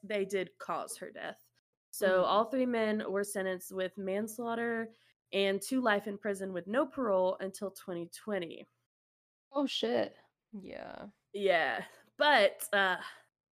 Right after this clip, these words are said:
Speaker 1: okay, so, um, before I get to, like, another, like, crappy part, so the justice for that trial, his name was Peter Nguyen, and, um, he said some things to the men in court, and I, like, read these, and I was like, "Yes,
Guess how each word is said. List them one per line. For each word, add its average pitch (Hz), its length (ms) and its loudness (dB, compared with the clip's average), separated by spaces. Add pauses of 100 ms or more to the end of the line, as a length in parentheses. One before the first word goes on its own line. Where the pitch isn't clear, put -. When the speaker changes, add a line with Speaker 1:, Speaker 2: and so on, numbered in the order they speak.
(340)
Speaker 1:
okay, 247 260 6
so, 254 380 4
um, 202 460 0 (220)
before 285 360 -2
I 269 140 2
get 220 180 -8
to, 240 120 -8
like, 180 260 -6
another, 185 380 -4
like, - 220 -10
crappy 196 300 -6
part, 190 340 -12
so 208 160 -4
the 196 280 0 (400)
justice 277 960 0 (140)
for 214 580 -2
that 196 260 0
trial, 185 500 -2 (340)
his 214 180 0
name 208 140 -4
was 196 180 -4
Peter 202 360 -4
Nguyen, 190 340 -4 (480)
and, 208 260 4
um, 180 240 2
he 214 160 -4
said 220 240 0
some 220 160 -6
things 202 300 -2
to 208 120 0
the 196 80 -2
men 185 180 0
in 180 120 -2
court, 196 460 2
and 190 100 -4
I, 185 160 2
like, 180 220 -6 (400)
read 190 200 4
these, 202 160 -2
and 202 120 2
I 190 40 6
was 175 100 2
like, 180 200 0
"Yes, 208 800 4